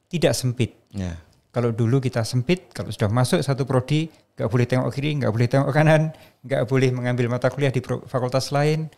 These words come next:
Speaker 1: Sekarang itu tidak lagi. Adik-adik bisa m-, mengambil berbagai macam kompetensi dari kampus kehidupan. Micro credentials, magang di industri,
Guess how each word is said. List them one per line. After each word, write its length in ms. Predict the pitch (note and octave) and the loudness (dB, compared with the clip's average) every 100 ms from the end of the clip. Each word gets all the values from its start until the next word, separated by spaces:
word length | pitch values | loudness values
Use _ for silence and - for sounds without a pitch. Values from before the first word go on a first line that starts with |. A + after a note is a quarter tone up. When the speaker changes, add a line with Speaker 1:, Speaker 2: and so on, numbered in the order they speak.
| _ _ _ | _ _ _
Speaker 1:
Sekarang 400 | - - C#3 D3 | -14 0 4 4
itu 240 | D3 B2 C#3+ | 2 0 0
tidak 240 | C3 A#2 | 0 0
lagi. 400 | G#2 G2+ G#2 F2 - _ _ _ _ | 0 0 -2 -6 -8 _ _ _ _
Adik-adik 480 | _ C3+ B2+ C3+ A#2+ | _ 0 2 2 0
bisa 160 | A#2 A#2 | -2 0
m-, 160 | B2 - | -2 -4
mengambil 720 | - B2+ D#3 F#3 F#3 F3+ E3 B2 | -6 0 4 6 6 6 6 4
berbagai 380 | - B2 A#2 | 0 0 0
macam 320 | A#2+ A#2+ B2+ A#2 | 0 0 -2 -2
kompetensi 640 | C3 A#2+ C3 A#2+ C#3 D#3+ | -4 -2 0 0 0 -2
dari 320 | A2+ A2+ C3 | 0 0 -2
kampus 400 | - A#2+ A#2 - | -2 -2 -2 -2
kehidupan. 480 | A#2+ A2 A2 G#2+ F2 E2+ F#2+ - F#2 _ - _ | 0 2 2 0 0 -4 -14 -20 _ _ -20 _
Micro 400 | A#2+ A2+ A#2 A2 | -8 -6 -4 -2
credentials, 960 | A2+ G#2 G#2+ G2+ D#3 C3 A#2+ A#2 A2+ - | 0 2 0 2 4 4 4 2 -4 -10
magang 480 | G2+ G#2 - G#2+ G#2 | -8 -6 -2 -2 0
di 80 | |
industri, 800 | G2+ A#2 D#3 D3+ C3 B2+ B2 B2 | -2 2 0 0 0 2 2 -2